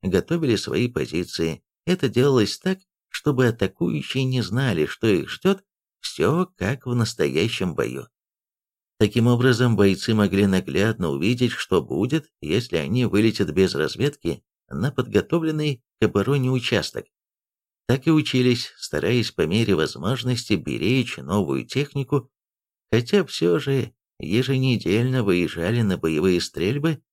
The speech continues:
благо казармы располагались на краю Москвы, так что отхватить кусок земли под полигон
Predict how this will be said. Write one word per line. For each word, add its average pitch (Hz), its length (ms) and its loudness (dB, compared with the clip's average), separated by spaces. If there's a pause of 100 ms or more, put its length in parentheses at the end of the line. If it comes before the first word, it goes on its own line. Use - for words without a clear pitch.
(240)
благо 95 520 0
казармы 143 640 -2
располагались 117 800 0
на 113 120 0
краю 113 300 0
Москвы, 117 520 -2 (540)
так 101 180 2
что 90 420 0 (120)
отхватить 123 600 -2
кусок 92 420 -2
земли 85 320 -2
под 110 220 -4
полигон 104 540 -2